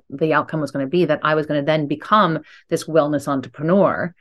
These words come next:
It was just leading me there. My daughter being on A D D medication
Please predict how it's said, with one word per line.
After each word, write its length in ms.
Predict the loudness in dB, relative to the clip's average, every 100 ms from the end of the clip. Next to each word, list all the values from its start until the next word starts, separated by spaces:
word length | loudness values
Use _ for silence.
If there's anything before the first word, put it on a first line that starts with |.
| _ -20 -20 -20 _
It 140 | 2
was 140 | 2 2
just 160 | 0
leading 420 | 0 2 2 0 -4
me 160 | -10
there. 360 | -8 -6 -8 -10 -4
My 160 | -2
daughter 320 | 2 2 2 2
being 240 | 0 0
on 100 | -2
A 220 | -2 -2
D 100 | -2
D 180 | 0 0
medication 800 | 0 -4 -4 -8 -8 -8 -8 -10